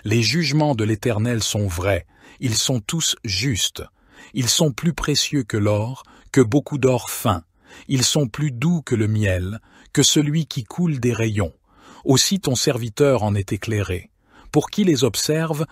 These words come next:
la récompense est grande. Qui connaît ses égarements ?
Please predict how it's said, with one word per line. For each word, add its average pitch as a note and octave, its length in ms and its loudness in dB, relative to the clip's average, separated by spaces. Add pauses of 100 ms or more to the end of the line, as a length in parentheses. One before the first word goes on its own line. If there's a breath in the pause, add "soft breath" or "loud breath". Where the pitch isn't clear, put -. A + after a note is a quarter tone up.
(200 loud breath)
la A#2 160 4
récompense C#3 640 0
est A#2 100 0
grande. F2+ 580 -2 (500 soft breath)
Qui F#3+ 180 -2
connaît D3 460 2
ses A2 300 -4
égarements ? F#2 580 -4